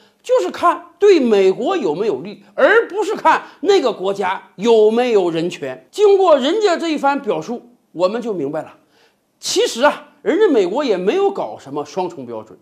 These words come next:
人家搞的也就是一个标准。什么标准呢？凡事儿看对自己有没有利。因此我们就明白了呀，两年之前，当俄罗斯的前间谍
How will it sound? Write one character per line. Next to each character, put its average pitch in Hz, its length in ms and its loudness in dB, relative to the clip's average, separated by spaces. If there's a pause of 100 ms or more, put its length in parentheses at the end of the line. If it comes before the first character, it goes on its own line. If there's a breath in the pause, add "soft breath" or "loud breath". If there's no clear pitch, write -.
(300 soft breath)
人 381 160 4
家 523 200 6
搞 233 220 6
的 330 100 -2
也 220 300 0
就 466 180 0
是 269 160 -4
一 311 240 -10
个 403 140 0
标 208 240 2
准。 139 180 -14 (220)
什 392 120 -2
么 440 100 4
标 381 180 4
准 247 180 0
呢？ 247 220 -6 (180 loud breath)
凡 320 500 4
事 392 120 -2
儿 269 160 -2
看 269 320 -4
对 277 180 -6
自 208 220 -14
己 180 180 -12
有 135 100 -6
没 120 140 -8
有 104 140 -10
利。 107 160 -20 (160)
因 403 80 2 (160)
此 359 160 -6
我 294 120 -2
们 277 140 -4
就 294 260 -2
明 196 200 0
白 247 80 0
了 208 100 2
呀， 180 140 -2 (220)
两 233 340 4
年 294 240 0
之 311 100 -8
前， 165 420 -10 (280)
当 320 260 2
俄 339 100 0
罗 370 140 0
斯 349 160 -10
的 320 100 -4
前 262 320 -6
间 285 200 -4
谍 185 320 -8